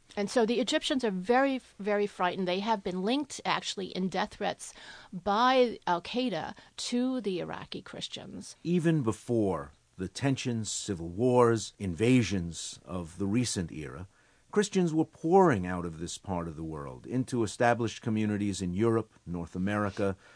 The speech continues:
Speaker 2: South America, and Central America. I, are they part of just a dying era of history? Is it an interest of the United States that,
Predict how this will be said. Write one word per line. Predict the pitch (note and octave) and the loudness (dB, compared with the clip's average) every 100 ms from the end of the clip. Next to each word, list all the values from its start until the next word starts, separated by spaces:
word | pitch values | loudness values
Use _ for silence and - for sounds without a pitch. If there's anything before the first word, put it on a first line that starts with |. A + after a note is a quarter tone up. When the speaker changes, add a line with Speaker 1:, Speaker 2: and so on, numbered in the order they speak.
| - _ - | -20 _ -8
Speaker 2:
South | - B2+ F3 | 4 4 6
America, | D3+ F#2 D#2+ E2 E2 | 2 0 -2 -6 -6
and | E2 | -4
Central | - F3 D#3 D#2+ | -2 -2 -2 -6
America. | C2 A#1+ A1 - - D2+ F#2+ | -10 -14 -18 -20 -20 -20 -4
I, | D#3 - | -2 0
are | C#3+ D#3 | 4 6
they | D3 D3 | 6 4
part | - E3 D#3+ | 2 6 8
of | D#3 B2+ A#2 | 8 4 -2
just | C#3+ - - - - _ _ _ _ _ _ A#2 | -2 -2 -6 -16 -20 _ _ _ _ _ _ 0
a | |
dying | A2 B2+ C3 C3+ C3+ | 4 8 8 8 6
era | B2 C3 B2 | 6 6 8
of | A#2+ G#2+ G2 | 6 4 0
history? | G2+ E3+ - A#2 G#2+ A2 - _ _ _ _ _ - | 2 0 2 2 4 2 -2 _ _ _ _ _ 2
Is | D3 D3+ | 4 6
it | D3+ | 6
an | D3+ | 6
interest | - F#3+ - D#3+ - | 6 4 4 0 2
of | C#3 | 2
the | C3 | 4
United | B2 A#2+ A2+ G#2+ | 4 4 4 0
States | - F3 D#3 G#2 - - - - - _ - | 0 4 4 4 -4 -10 -16 -20 -20 _ -2
that, | A2 G#2+ | 2 2